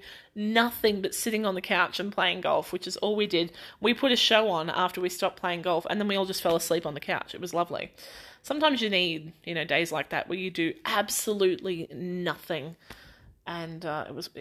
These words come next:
I was, like, super rested, but as soon as I get, like, w-, rested and recuperated, all I wanna do is, like, get back in and get things done now that I've got this new energy.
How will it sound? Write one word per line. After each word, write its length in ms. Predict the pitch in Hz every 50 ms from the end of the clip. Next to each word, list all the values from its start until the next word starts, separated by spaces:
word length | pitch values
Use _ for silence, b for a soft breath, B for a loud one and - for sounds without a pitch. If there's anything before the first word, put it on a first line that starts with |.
| - - - _ _
I 80 | - 180
was, 200 | 180 180 - -
like, 160 | - 156 -
super 300 | - - 320 320 - 262
rested, 420 | 233 240 175 - - - 196 180 175
but 200 | 196 202 - -
as 180 | - - 190 -
soon 200 | - 269 277 294
as 120 | 285 254
I 80 | 240 220
get, 180 | 214 196 - -
like, 160 | 196 185 -
w-, 160 | 190 185 -
rested 560 | - - 190 190 190 196 - - - 202 190 175 -
and 160 | - 175 175
recuperated, 600 | 175 175 - - 226 240 - 196 185 175 170 170 -
all 180 | - 196 214
I 60 | 208 202
wanna 220 | 196 196 185 175
do 160 | 170 180 180 175
is, 100 | 170 175
like, 160 | 165 156 -
get 160 | 175 - -
back 220 | - 180 - -
in 100 | 180 175
and 100 | 165 165
get 200 | 160 165 - -
things 260 | - 190 180 175 170 -
done 240 | 160 165 190 220
now 140 | 226 196 175
that 120 | 175 175 170
I've 160 | 165 156 -
got 160 | 170 151 -
this 200 | - 170 - -
new 140 | 180 170 165
energy. 400 | 160 165 175 175 220 247 285